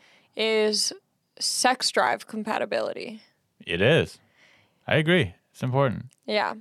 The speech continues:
Speaker 1: She was like, "You don't need to use this list if you're just, like, trying to have a one-off hookup with someone." But she's like, "If you're going on a date, you wanna make sure that this person checks off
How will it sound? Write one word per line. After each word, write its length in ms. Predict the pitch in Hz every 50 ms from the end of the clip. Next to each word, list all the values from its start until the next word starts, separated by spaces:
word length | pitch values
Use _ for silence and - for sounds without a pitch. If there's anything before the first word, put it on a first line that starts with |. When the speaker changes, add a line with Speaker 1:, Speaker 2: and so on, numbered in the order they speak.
| - _ _
Speaker 1:
She 200 | - - - 302
was 100 | 302 277
like, 180 | 311 294 254
"You 100 | 240 269
don't 160 | 269 339 359 320
need 160 | 294 294 262
to 40 | 311
use 300 | 269 233 240 247 254 220
this 240 | 233 233 220 - -
list 280 | 214 208 226 240 -
if 140 | 254 226 -
you're 80 | 240 240
just, 220 | 202 220 214 -
like, 160 | 233 226 220
trying 240 | - - 226 214 214 208
to 60 | 214
have 160 | 214 214 202
a 80 | 214 208
one-off 500 | 202 190 196 202 196 190 196 208 202 -
hookup 400 | - 208 202 - 220 220 220 -
with 100 | 247 240
someone." 440 | - 247 233 233 233 247 254 262
But 120 | 233 226 220
she's 160 | - 240 214
like, 120 | 226 214
"If 120 | 214 226 -
you're 140 | 269 285 277
going 340 | 233 240 233 233 233 240
on 120 | 240 226 214
a 80 | 214
date, 560 | 208 208 - 214 202 202 214 240 269 - - - _ _ - - - - - - - _ _ _ _ _ _ _ _
you 180 | - 226 247 269
wanna 240 | 277 277 277 269 262
make 280 | 240 226 226 233 226
sure 200 | - - 254 233
that 160 | 220 220 214
this 160 | - 226 214 -
person 480 | - - 233 226 220 - - 220 214
checks 380 | 208 - 226 214 214 - - -
off 440 | 208 202 202 202 202 - - -